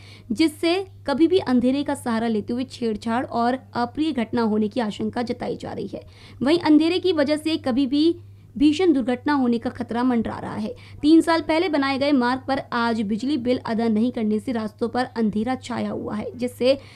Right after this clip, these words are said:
राहगीरों के साथ छोटे बड़े वाहन चालकों को मुसीबतों का सामना करना पड़ रहा है। इसलिए इस रास्ते पर लगे बिजली खंभों पर लगाए गए एलईडी लाइट तुरंत शुरू करने की मांग नगर वासियों द्वारा की जा रही है।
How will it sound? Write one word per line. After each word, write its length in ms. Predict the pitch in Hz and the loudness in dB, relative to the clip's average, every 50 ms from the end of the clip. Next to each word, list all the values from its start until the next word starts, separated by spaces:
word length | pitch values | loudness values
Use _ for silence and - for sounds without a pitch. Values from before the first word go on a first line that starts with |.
| - - - | -18 -6 -2
राहगीरों 380 | 240 262 285 294 269 311 339 359 | 2 2 4 4 2 2 0 0
के 100 | 370 359 | 0 -2
साथ 280 | 330 - 302 320 330 311 | 0 0 0 0 0 -2
छोटे 260 | - 277 262 - 285 285 | -2 -4 -2 -2 -2 -2
बड़े 260 | 254 262 262 277 269 | 0 0 0 0 0
वाहन 320 | 220 233 226 226 233 247 | -2 -2 0 0 0 0
चालकों 420 | 233 - 233 214 214 220 214 240 240 | 0 -2 -2 -4 -4 -4 -4 -4 -4
को 100 | - 254 | -2 -2
मुसीबतों 520 | 226 208 202 - 220 202 226 226 277 269 | -2 -2 -2 -4 -4 -4 -4 -4 -6 -4
का 100 | 262 247 | -4 -4
सामना 340 | 233 - 247 233 214 214 220 | -4 -4 -4 -2 -2 -2 -4
करना 300 | 226 - 226 202 185 - | -4 -4 -6 -8 -8 -10
पड़ 140 | - - - | -12 -12 -12
रहा 160 | - - - | -12 -10 -8
है। 160 | 208 208 - - - | -8 -8 -8 -8 -10
इसलिए 400 | 208 - - 220 220 240 277 285 - - - - - - - | -12 -10 -6 -2 0 2 2 0 -2 -8 -20 -20 -14 -8 -6
इस 120 | 285 - 320 | -6 -2 2
रास्ते 360 | 302 285 285 285 - 381 - | 2 2 2 2 0 -2 -2
पर 100 | 392 370 | 0 2
लगे 260 | 339 330 285 320 339 | 2 2 2 2 0
बिजली 320 | 262 269 214 240 262 311 | 0 -2 -2 -2 -2 -4
खंभों 320 | 302 - 254 233 226 240 240 | -2 -2 -2 0 2 0 0
पर 140 | 240 269 262 | 0 -2 -4
लगाए 360 | 247 220 208 214 220 220 208 | -4 -4 -4 -6 -6 -6 -6
गए 240 | - 214 - - - - | -6 -6 -8 -8 -10 -8
एलईडी 360 | 220 220 214 214 208 220 285 | -4 -4 -2 -2 -2 -2 -2
लाइट 340 | 269 233 208 214 247 247 - - | -2 -2 -2 -2 -4 -4 -6 -6
तुरंत 340 | 233 226 247 262 262 277 285 | -4 -2 -2 -2 -2 -2 -4
शुरू 260 | - - - 226 226 | -6 -4 -4 -4 -4
करने 280 | - 226 214 226 226 233 | -4 -2 -2 -2 -2 -2
की 200 | 233 277 294 294 | 0 0 2 2
मांग 400 | 247 220 220 214 214 226 247 262 - - - - - - - | 4 2 2 0 0 0 -2 -2 -4 -8 -16 -20 -8 0 2
नगर 280 | 262 285 285 262 403 320 | 2 2 4 2 0 0
वासियों 360 | 302 302 285 285 - 339 320 | 2 2 2 2 2 0 0
द्वारा 240 | 262 247 233 220 226 | 0 0 -2 -2 -4
की 180 | 220 - 302 - - | -4 -6 -8 -10 -10
जा 100 | - - | -10 -10
रही 160 | - - - | -10 -10 -10
है। 160 | 175 - - | -10 -12 -14